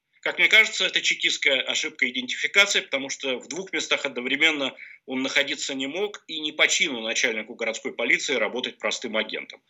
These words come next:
Так что насчет Уварова оставим знак вопроса. А вот о деятельности Сверчкова в Смоленске мы можем рассказать, опираясь на замечательную книгу, которая не так давно вышла, Павла Марковича Поляна, Борис Меньшагин, "Воспоминания, письма, документы". Из нее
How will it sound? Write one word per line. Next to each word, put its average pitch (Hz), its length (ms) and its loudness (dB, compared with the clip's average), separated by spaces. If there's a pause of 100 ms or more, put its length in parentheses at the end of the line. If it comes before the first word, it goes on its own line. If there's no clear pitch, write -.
(280)
Так 135 140 0
что - 160 0
насчет 131 300 4
Уварова 160 520 2 (240)
оставим 135 480 6
знак 131 360 -4
вопроса. 135 580 -8 (320)
А 120 60 -4
вот 151 180 2
о 165 40 4
деятельности 170 460 2
Сверчкова 156 440 -4
в - 40 -8
Смоленске 196 640 2 (260)
мы 165 100 -8
можем 160 260 -2
рассказать, 165 500 4
опираясь 147 560 2
на 123 100 -2
замечательную 127 680 0
книгу, 117 300 -4
которая 110 380 -2
не 113 80 -2
так 113 220 0
давно 107 260 -2
вышла, 117 460 0 (320)
Павла 113 260 4
Марковича 117 560 0
Поляна, 117 560 0 (300)
Борис 123 340 2
Меньшагин, 117 640 0
"Воспоминания, 110 640 -4
письма, 107 340 -6
документы". 208 640 2 (480)
Из 123 160 0
нее 196 380 4